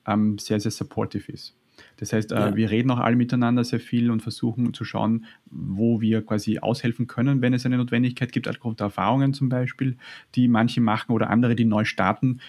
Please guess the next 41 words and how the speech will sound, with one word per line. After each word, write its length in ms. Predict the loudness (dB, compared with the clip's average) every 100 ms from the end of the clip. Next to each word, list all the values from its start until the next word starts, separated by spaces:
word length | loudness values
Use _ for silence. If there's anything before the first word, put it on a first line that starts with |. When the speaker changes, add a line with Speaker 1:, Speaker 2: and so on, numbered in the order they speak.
| -4
Speaker 1:
müssen 320 | -2 0 2
nicht, 260 | 2 2 -4 -2
äh, 220 | 0 0
jedes 360 | 2 0 0
Rad 300 | 0 0 0
neu 180 | 0 2
erfinden, 460 | 2 0 0 0 -2
sondern 240 | 0 -2
können 240 | 0 -2 -2
sich 180 | -4
dann 160 | -4 -4
auch 140 | -2
ein 80 | -2
bisschen 220 | -4 -4 -2
an 140 | 0
denen 320 | 0 0 0 -4 -16
anlehnen, 480 | -4 0 2 4 2
die 160 | 2 0
es 120 | 0
schon 180 | -4 -6
gibt 240 | -6 -6
und 100 | -8
können 200 | -4 -2
dort 120 | -2
Fragen 280 | -4 -2 -2
stellen. 340 | -2 -2 -2 -4 -12 -20 -16
Und 120 | -6 -4
das 140 | -4
hat 160 | -6 -2
in 80 | 0
den 80 | 0
letzten, 300 | -2 -4 -6
sag 200 | -2 -2
ich 80 |
mal, 300 | -2 -2 -2 -6 _ _
zehn 240 | -2 0
Jahren, 240 | 2 0 0
elf 240 | -2 -4
Jahren 200 | -4 -4
super 220 | -4 -6
funktioniert. 580 | -4 -6 -4 -2 -2 -2